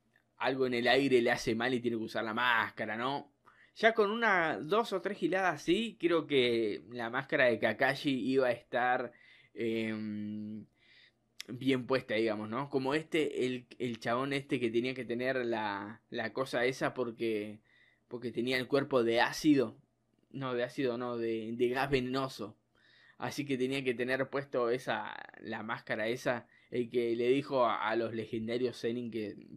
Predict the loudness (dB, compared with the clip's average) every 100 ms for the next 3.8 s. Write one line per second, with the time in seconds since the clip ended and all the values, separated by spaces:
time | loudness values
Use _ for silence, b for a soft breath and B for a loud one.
0 | -12 -10 -8 -8 -8 -12 B _ -2 0
1 | 0 -2 0 -2 -2 -2 0 0 -2 -2
2 | 2 4 4 -2 0 0 0 -2 -2 -2
3 | -2 -4 -6 -4 2 2 2